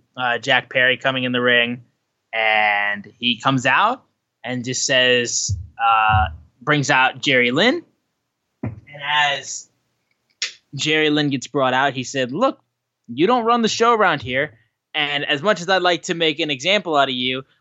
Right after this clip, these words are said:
I wouldn't, because that would be nothing more than child abuse." And, like, look, uh, I, there's not a doctor alive that would re-, let me return to this ring. So I still know a friend of mine who happened to wrestle in E C W who also still wrestles today. So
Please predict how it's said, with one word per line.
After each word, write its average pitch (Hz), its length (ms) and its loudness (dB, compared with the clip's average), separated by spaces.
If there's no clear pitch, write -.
I 123 120 -2
wouldn't, 190 340 0
because 160 180 2
that 160 160 2
would 156 100 0
be 151 120 0
nothing 147 320 -4
more 131 180 -4
than 135 120 -6
child 156 360 2
abuse." 107 480 -14
And, 123 180 -6
like, 117 260 -4
look, 202 360 -4
uh, 135 420 4
I, 160 340 2
there's 160 180 -4
not 185 140 2
a 165 40 0
doctor 160 400 0
alive 151 380 2
that 143 120 -6
would 139 140 -8
re-, 143 140 -10
let 139 180 -4
me 139 80 -6
return 131 320 -6
to 123 60 -6
this 117 220 -4
ring. 107 280 -4
So 104 400 2
I 190 120 2
still 214 220 0
know 180 160 2
a 143 40 2
friend 165 240 0
of 185 80 2
mine 135 320 0
who 123 60 -12
happened 123 280 -2
to 131 60 -2
wrestle 185 340 0
in 151 60 -2
E 131 100 -2
C 123 160 -6
W 123 340 0
who 190 100 4
also 170 240 2
still 156 220 2
wrestles 139 340 0
today. 151 380 0
So 113 420 -2